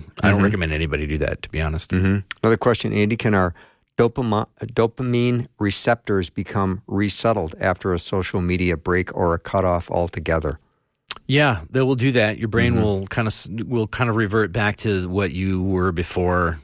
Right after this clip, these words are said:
Speaker 1: you had this addiction. It takes a little bit. Definitely takes some discipline and some work. Um, you know, bad habits are hard to break. Bad habits are easy to make, right?
Speaker 2: Mm-hmm.
Speaker 1: Um, and good habits are, take longer. And, and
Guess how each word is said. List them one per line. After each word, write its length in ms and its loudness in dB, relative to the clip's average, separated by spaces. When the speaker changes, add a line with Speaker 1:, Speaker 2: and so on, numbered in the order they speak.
Speaker 1:
you 120 -4
had 120 0
this 140 0
addiction. 600 -4
It 80 -2
takes 400 0
a 60 -2
little 200 0
bit. 300 -2
Definitely 300 0
takes 180 0
some 120 -2
discipline 520 0
and 120 0
some 200 0
work. 400 -2
Um, 300 0
you 120 0
know, 180 0
bad 180 4
habits 320 2
are 100 2
hard 300 0
to 60 -10
break. 480 -2
Bad 180 0
habits 320 0
are 260 -2
easy 260 -2
to 60 -2
make, 360 -2
right? 300 -2
Speaker 2:
Mm-hmm. 280 2
Speaker 1:
Um, 200 2
and 140 -2
good 140 0
habits 340 -2
are, 240 -2
take 180 -4
longer. 440 0
And, 300 -2
and 460 -4